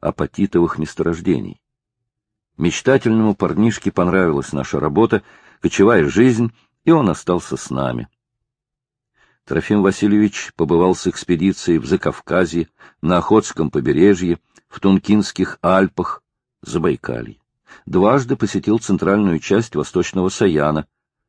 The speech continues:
был на всех трех Тунгусках, прошел маршрутом по необжитой тайге от Байкала через Улан, Макит, Чару, Бамнак, Наманчик, почти до Амура,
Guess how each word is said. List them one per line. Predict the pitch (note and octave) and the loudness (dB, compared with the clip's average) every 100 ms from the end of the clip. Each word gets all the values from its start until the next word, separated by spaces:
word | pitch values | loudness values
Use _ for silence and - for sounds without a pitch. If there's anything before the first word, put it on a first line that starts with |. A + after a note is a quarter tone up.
| _ - | _ -10
был | - A2 B2+ | 4 6 6
на | A2 F#2+ | 6 2
всех | - - A2+ A#2+ - | 0 0 0 0 -2
трех | F2+ E2+ - | 2 2 0
Тунгусках, | D2+ C#2 A#1+ C#2+ - - - - _ - _ - | -6 -6 -4 -6 -4 -6 -6 -8 _ -20 _ -4
прошел | F#2 - B2 B2 | -2 0 2 4
маршрутом | G#2 E2+ - - G2 G2 F#2 D#2 - _ - | 4 2 0 -2 0 0 0 -4 -6 _ 0
по | E2 E2 | 2 4
необжитой | C#2 F2+ D#2 D2+ E2+ - D2+ B1 | 2 0 0 0 -2 2 2 2
тайге | - B1+ - E2+ B2 | -4 -4 -2 0 0
от | - C#2+ | -2 -8
Байкала | - B1 A#1+ - G2+ A#2+ A#2 - _ _ | -6 -8 -6 -2 0 2 0 -6 _ _
через | - D2+ D2 - - _ _ - | -2 0 0 -6 -16 _ _ -8
Улан, | D2 C2+ E2+ G#2 F#2+ | -4 0 2 2 0
Макит, | C2+ C2 - G#2 G2 - | -2 -6 -2 -2 -4 -10
Чару, | - E2+ G2 F#2+ F2 | -2 0 2 2 -2
Бамнак, | - G2 D#2+ C#2+ C#2+ G2+ G2+ - - | -4 -2 0 0 0 0 0 -6 -8
Наманчик, | D2+ C#2+ E2 G#2+ G#2 - - - - _ | -4 0 2 2 0 -4 -10 -20 -20 _
почти | - F#2+ - - B2+ | -2 -2 -2 -2 0
до | G2+ A2 | 4 4
Амура, | G#2+ G2+ C#2+ C2 C2+ | 4 2 0 0 -4